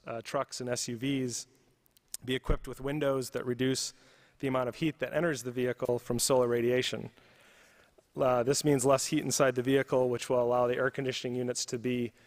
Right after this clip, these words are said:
downsized or used less, uh, reducing both emissions and, uh, energy consumption. And the state will now be a, a cool customer for cars. Our Dar-,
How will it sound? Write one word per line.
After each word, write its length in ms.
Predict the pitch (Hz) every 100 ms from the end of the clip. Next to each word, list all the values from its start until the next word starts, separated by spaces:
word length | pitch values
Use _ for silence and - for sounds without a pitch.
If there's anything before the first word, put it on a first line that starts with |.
| _ -
downsized 880 | 131 139 139 143 131 131 127 - 117
or 200 | 127 120
used 300 | 127 139 120
less, 420 | 123 120 - - - _ _ _ -
uh, 140 | 123 117
reducing 480 | 127 127 - 123
both 380 | 113 123 - - -
emissions 600 | 131 127 - 120 117 - -
and, 560 | 123 120 120 - - -
uh, 60 | 120 117
energy 280 | 127 135 120
consumption. 600 | 113 110 - 117 - - - - - _ _ _ _ _ - - - - -
And 100 | 139
the 40 |
state 280 | 135 175 180
will 120 | 160
now 160 | 151 156
be 140 | 143
a, 100 | 139
a 140 | 139 139
cool 280 | - 170 156
customer 460 | 156 143 - 131
for 140 | - 127
cars. 680 | - 143 113 113 - - -
Our 180 | 127 123
Dar-, 240 | 139 143